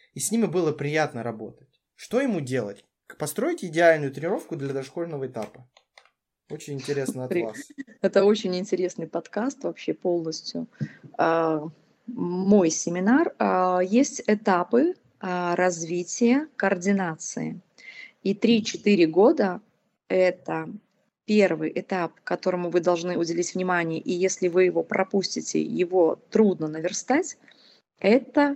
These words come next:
Speaker 2: ритм. Ритм и, а, в-, в-, чувство собственного тела.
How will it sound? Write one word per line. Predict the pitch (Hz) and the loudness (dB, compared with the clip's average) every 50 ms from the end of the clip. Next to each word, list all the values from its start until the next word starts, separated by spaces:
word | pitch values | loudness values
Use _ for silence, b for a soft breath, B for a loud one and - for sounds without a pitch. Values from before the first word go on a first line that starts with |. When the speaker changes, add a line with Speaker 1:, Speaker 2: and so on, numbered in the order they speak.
| - - - | -6 -8 -8
Speaker 2:
ритм. | - 175 175 - 196 202 170 - - 151 147 151 - b b b b b b b b b b b b b _ _ _ _ _ _ - | -4 -2 -2 0 2 0 0 -2 -4 -8 -8 -8 -12 b b b b b b b b b b b b b _ _ _ _ _ _ -4
Ритм | - 185 180 185 208 240 294 302 - 339 359 370 381 _ _ _ _ _ _ _ _ - | -2 0 2 4 6 6 6 4 2 -2 -2 -2 -4 _ _ _ _ _ _ _ _ -2
и, | 214 214 233 247 285 - - | 0 2 4 4 4 2 2
а, | - - 202 190 185 180 170 | 0 0 2 2 2 0 0
в-, | 170 175 180 180 170 165 165 165 160 | -2 -2 -4 -4 -6 -8 -10 -8 -4
в-, | 160 175 - - - 185 185 180 185 - | -2 -2 0 0 0 0 2 0 0 -2
чувство | - - - 233 247 247 - - 262 240 233 233 226 226 226 220 | -4 -2 0 2 0 0 -2 -2 2 2 4 4 4 2 0 -2
собственного | 220 - - 185 180 - - - - 190 190 185 180 180 175 175 - | 0 2 2 0 0 0 -8 -10 -6 -4 -4 -4 -4 -4 -2 -4 -4
тела. | 165 - - - 165 - 156 156 165 165 - | -4 -6 -4 -2 -2 -2 -2 -4 -6 -8 -12